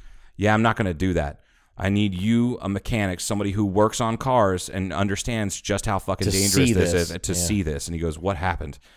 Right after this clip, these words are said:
Speaker 1: He lo-, he could tell I was real serious, and I was, I, uh, like, just my demeanor, I was, like, not gonna walk away.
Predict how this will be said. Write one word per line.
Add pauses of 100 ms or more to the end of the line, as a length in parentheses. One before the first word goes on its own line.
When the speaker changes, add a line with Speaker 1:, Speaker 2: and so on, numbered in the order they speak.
(260)
Speaker 1:
He
lo-,
he
could
tell
I
was
real
serious,
and
I
was,
I,
uh, (120)
like, (840)
just (180)
my
demeanor,
I
was,
like,
not
gonna
walk
away.